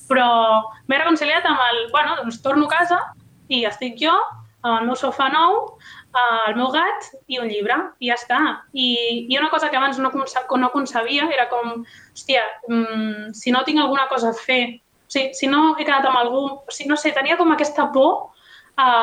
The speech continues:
a estar sola, totalment sola, sense tenir res a fer, i, i ara no. Ara és com, eh, és un dels plans que més em ve de gust i adoro els dies aquests de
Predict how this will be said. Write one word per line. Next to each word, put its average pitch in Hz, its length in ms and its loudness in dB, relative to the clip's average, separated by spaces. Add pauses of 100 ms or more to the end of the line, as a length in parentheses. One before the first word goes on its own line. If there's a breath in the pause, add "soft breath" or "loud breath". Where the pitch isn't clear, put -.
(200)
a - 40 2
estar - 340 -2
sola, 285 400 -2
totalment 262 460 -2
sola, 254 400 0
sense 294 240 0
tenir 240 220 -2
res 254 120 -6
a 240 80 0
fer, 269 220 -2 (680 soft breath)
i, 220 480 -4
i 214 80 0
ara 247 220 2
no. 247 120 0 (300)
Ara 220 160 0
és 247 160 -10
com, 247 280 0
eh, 262 180 2 (100)
és 226 140 -8 (100)
un 262 140 -2
dels 240 140 -2
plans 254 280 -2
que 214 100 -6
més 208 220 0
em 262 80 0
ve 233 80 2
de 196 140 0
gust 349 340 2 (160)
i 208 300 0 (120)
adoro 247 360 2
els 220 160 -4
dies 240 180 0
aquests 226 280 -2
de 220 100 4